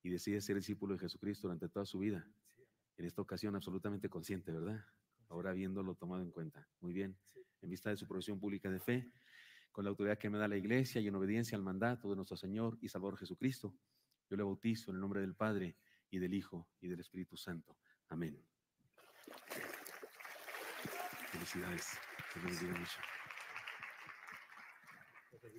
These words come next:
Speaker 1: Hermano José Luis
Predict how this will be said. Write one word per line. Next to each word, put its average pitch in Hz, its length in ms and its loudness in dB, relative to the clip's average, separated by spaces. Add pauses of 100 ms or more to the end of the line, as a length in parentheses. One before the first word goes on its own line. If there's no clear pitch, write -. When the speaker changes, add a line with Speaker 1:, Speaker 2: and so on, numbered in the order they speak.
(2250)
Speaker 1:
Hermano 131 300 12
José 131 220 10
Luis 131 460 12